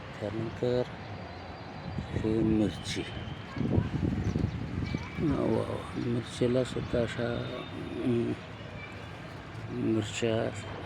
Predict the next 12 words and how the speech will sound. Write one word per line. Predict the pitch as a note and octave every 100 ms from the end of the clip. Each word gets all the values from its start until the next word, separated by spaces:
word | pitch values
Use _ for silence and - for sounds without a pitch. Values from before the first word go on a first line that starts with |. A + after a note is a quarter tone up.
| -
लागलेल्या | G#2+ G#2 A#2+ B2+ C3 C3
आहेत, | C3
भरपूर | A2+ A2+ - D3 E3
मिरच्या | D3+ C3+ - B2+
आहेत. | B2 D3+ - - - - - - - - - - - - - - - -
ते | -
इकडे | - - - - - -
सुद्धा | - - - A2+
आहेत | A#2+ A2 A#2 B2+ -
आणि | G#2+ A2 A2+ A2+ - - - - - - - - - - - - - - - - - - C6+ - - - - - - - - - - - - - - - - - - - - - - C#3 C#3+ - -
अगदी | - - - B2
भरपूर | G#2+ - - B2+ C3